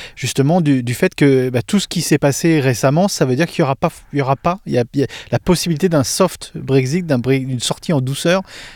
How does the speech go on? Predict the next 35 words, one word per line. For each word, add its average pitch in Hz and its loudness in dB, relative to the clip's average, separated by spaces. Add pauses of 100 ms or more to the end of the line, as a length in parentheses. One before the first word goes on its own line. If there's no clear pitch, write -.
(160)
s'en - 2
va 143 2 (340)
de 143 0
plus 143 0
en 131 2
plus, 185 -4
et 147 -2
que 143 2 (240)
ce - -2
sera 165 2 (120)
forcément 165 0 (220)
soit 175 2 (340)
l'un 156 0 (180)
ou 147 4
l'autre, 160 4
on 139 0
va 127 4
avoir 127 4
du 123 -4
mal 165 2
de 147 0
trouver 143 -2
un 139 2
juste 131 -4
milieu, 131 2 (380)
un 135 2
Brexit 131 2
dur 180 0 (260)
ou 123 0
alors 131 0 (140)
pas - 2
de 143 4
Brexit 120 -4
du 107 -12
tout. - -18